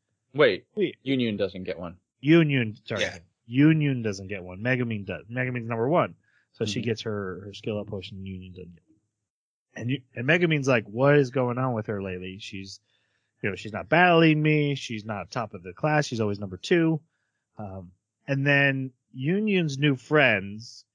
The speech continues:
Speaker 2: come up to her and ask her for a favor. Basically, her, one of their little brother is sick, one of them, and they need help and money for medicine.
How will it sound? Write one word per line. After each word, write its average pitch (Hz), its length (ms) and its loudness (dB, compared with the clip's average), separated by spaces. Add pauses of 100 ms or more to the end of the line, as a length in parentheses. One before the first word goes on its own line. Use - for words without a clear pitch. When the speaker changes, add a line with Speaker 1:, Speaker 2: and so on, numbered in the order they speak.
Speaker 2:
come 135 200 -4
up 131 160 -4
to 143 140 -2
her 120 160 2
and 120 180 -8
ask 120 420 -6
her 113 260 -4
for 107 140 -4
a 104 60 -8
favor. 95 500 -6
Basically, 117 680 -8 (340)
her, 131 280 2
one 123 180 -2
of 131 120 -2 (400)
their 110 160 -2
little 117 160 0
brother 127 320 4
is 113 180 0
sick, 117 320 -2 (140)
one 107 140 -8
of 98 60 -12
them, 131 280 -10
and 110 340 -4 (240)
they 113 120 -4
need 104 400 -6 (440)
help 107 320 0
and 110 220 -6
money 117 340 0
for 107 280 -8
medicine. 107 540 -8